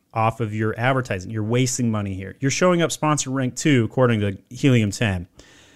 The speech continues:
Father's Day gift for fishermen. Is this something that a fisherman would buy? Does that word make sense? Might need to negate that as well.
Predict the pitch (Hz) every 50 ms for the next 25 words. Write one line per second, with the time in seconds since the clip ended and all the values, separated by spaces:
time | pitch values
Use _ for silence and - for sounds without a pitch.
0 | _ _ _ - 151 156 170 165 170 151 - 170 160 151 135 127 147 156 - -
1 | - 117 - - 180 202 - - 135 107 101 101 101 101 117 - _ _ _ _
2 | _ _ _ - 120 120 117 147 151 - - 165 156 160 165 165 165 160 160 -
3 | 175 160 - - 170 165 165 165 160 147 151 151 170 185 202 180 - _ _ _
4 | _ _ - 110 98 123 127 131 131 151 147 147 151 151 151 - - 175 175 165
5 | 123 - 104 98 98 107 104 117 123 127 123 - - 131 127 123 127 123 123 123
6 | 120 - - 135 117 120 135 139 131 131 139 135 135 127 143 175 180 131 101 -
7 | -